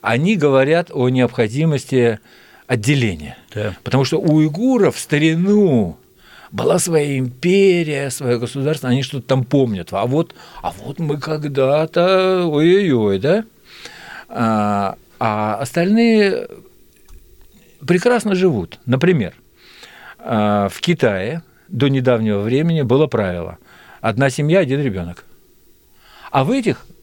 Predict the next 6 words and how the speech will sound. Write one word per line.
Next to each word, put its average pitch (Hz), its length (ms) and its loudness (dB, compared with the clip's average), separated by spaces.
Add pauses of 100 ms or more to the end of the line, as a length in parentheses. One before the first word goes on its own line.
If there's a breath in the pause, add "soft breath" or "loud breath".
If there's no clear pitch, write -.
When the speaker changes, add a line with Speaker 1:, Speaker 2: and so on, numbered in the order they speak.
(520)
Speaker 1:
национальных 117 600 0
республиках, 92 720 -6
национальных, 127 760 0 (460 loud breath)
а, 101 280 -2
областях, 110 640 -2 (180)
провинциях 113 540 -2